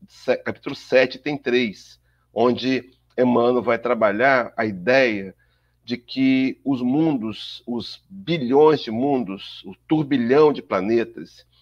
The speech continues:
nos serve como escolas. E o que ele faz, como ele traz como tônica, é que nós estamos matriculados na escola certa. Então, a dificuldade de um mundo de provas e expiações caminhando para ser um mundo de regeneração,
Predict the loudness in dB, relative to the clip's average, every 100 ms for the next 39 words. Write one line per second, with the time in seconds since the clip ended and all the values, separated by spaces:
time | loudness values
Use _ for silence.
0 | _ _ -20 -20 -4 -2 0 2 4 2
1 | 0 -2 -2 -4 0 2 0 -6 -14 -20
2 | _ _ _ _ _ _ _ -6 -6 2
3 | 2 2 0 4 4 4 -4 -4 0 0
4 | 0 0 0 -6 -4 0 0 0 -4 -10
5 | -18 _ _ _ _ _ -10 -6 0 4
6 | 4 2 -2 0 2 2 0 -4 -6 -2
7 | 4 6 4 0 -6 -4 -4 -2 -4 -6
8 | -2 -2 -4 _ -20 -20 _ _ _ -20
9 | -20 -20 -10 -4 2 2 2 -8 -4 -2
10 | 4 6 6 0 -6 -8 -6 -4 -2 -2
11 | -4 -8 0 0 0 -6 -6 -6 -8 -6
12 | -4 -4 -8 -20 -6 -4 -2 -2 -4 -6
13 | -12 -8 -6 -4 -4 -6 -6 -10 -10 -10
14 | -6 -6 -6 -8 -2 0 0 -4